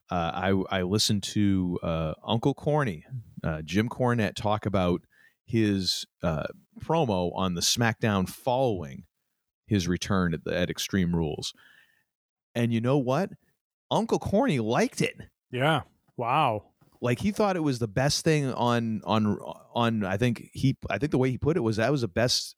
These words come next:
Speaker 1: thing on a wrestling show that week.
Speaker 2: Yeah.
Speaker 1: Which is shocking for
Speaker 2: Yeah.
Speaker 1: the man who doesn't like much of the m-,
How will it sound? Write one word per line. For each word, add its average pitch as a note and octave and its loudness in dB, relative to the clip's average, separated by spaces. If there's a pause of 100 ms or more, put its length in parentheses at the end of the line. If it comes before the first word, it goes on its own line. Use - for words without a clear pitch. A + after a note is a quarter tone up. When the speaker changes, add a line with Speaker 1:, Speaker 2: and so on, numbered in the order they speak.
Speaker 1:
thing B2+ 2
on G#2 2
a G2+ 2
wrestling A2 2
show G2+ 2
that F#2+ 2
week. F#2 -4 (280)
Speaker 2:
Yeah. A2 2 (640)
Speaker 1:
Which C3 0
is G#2+ 0 (140)
shocking - 0 (240)
for A#2+ 2
Speaker 2:
Yeah. A2+ 4
Speaker 1:
the A2 0
man B2+ 2
who A2 2
doesn't A2+ -2
like A#2 0
much A2+ 0
of G2+ -2
the G2 2
m-, F#2+ -2